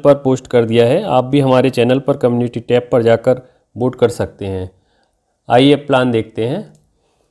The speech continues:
ये हमने ग्राउंड फ्लोर प्लान तैयार किया है और ये रोड साइड है। इधर प्लॉट का साइज सिक्सटीन फीट वाइड है और यहाँ पर हमने मेन गेट दिया है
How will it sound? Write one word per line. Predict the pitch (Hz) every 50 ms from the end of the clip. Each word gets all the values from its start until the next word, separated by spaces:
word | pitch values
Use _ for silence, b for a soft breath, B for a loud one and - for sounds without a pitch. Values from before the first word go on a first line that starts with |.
| _ _
ये | 131 135 139
हमने | 139 139 147 147 135
ग्राउंड | 120 127 120 120 135 151 151 151
फ्लोर | 156 156 156 156 156
प्लान | - 143 135 131 123
तैयार | 123 120 117 123 123 123
किया | 120 - 127 117
है | 113 110 120 160 202 - - _ _ _ _ _ _ _ _ -
और | 127 123 127 123 123 127
ये | 131 135 135
रोड | 127 131 143 143
साइड | 147 - 127 123 113 104 101
है। | 101 98 95 -
इधर | 120 120 139 139
प्लॉट | - - 135 139 143 147
का | - 151
साइज | 147 147 139 147 151 151 - - - - _ _ _ _ _ _ _ _ _ _
सिक्सटीन | 120 - - - 147 147 143
फीट | 156 151 147 135
वाइड | 123 120 113 113 110 117
है | 127 165 196 - - _ _ _ _ _ _ _ -
और | 127 127 127 127 127 123 120 - - - _ _ _ _ _ _ _ _ _ _ _ _ _ _ _ _
यहाँ | - 135 131 143
पर | 151 160 156 151
हमने | 151 147 147 143
मेन | 135 127 123 123 123 127
गेट | 135 143 143 143
दिया | 143 143 139 131
है | 131 139 147